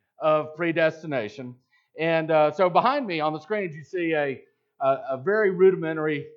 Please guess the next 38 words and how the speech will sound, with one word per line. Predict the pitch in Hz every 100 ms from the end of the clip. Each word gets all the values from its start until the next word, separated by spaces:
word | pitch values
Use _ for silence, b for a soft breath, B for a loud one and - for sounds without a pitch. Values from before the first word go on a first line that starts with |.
| _
timeline. | 175 170 165 131 110 90 82 80 _ _ _ _ _ _
And, | 147 151 151 143 139
uh, | 135
so | 131 165 156
there, | 123 139 139 135
you've | 135 151
got | 170
a, | 139
a | 120 127 -
point | 208 214
in | 190
time | 175 160 160 156
when | 143 123
God | 156 151
created | 156 156 147
the | 127
world, | 127 131 135
and | 131
then | 139
you | 139
have | 131
human | 147 180 156
history | 151 139 _ 123 123 _ _ _ _
extending | 143 143 - 165 156 139
over | 139 135 139
until | 127 160 151 139 - _ _ _
the | 139 131
end | 160 170 160
of | 147
human | 180 170 151
history. | 135 185 190 117 107
You | 113
can't | 180 156
get | 160
more | 151 131
basic | 139 135 -
than | - 120
that, | 98 90